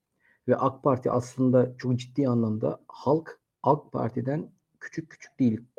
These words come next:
büyük büyük parçalar koparıyor. İki bin on beşte kırk dokuz,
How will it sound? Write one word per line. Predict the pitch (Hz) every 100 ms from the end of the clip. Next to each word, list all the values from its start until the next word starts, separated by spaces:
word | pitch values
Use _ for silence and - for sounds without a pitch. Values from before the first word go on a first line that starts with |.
| - _ 139
büyük | 160 165 -
büyük | 117 120
parçalar | 107 - 101 98
koparıyor. | - - 87 92 - _ _ _ _ _ _
İki | 139 - 143
bin |
on | 135 131
beşte | 123 - 127
kırk | - -
dokuz, | 143 160 - -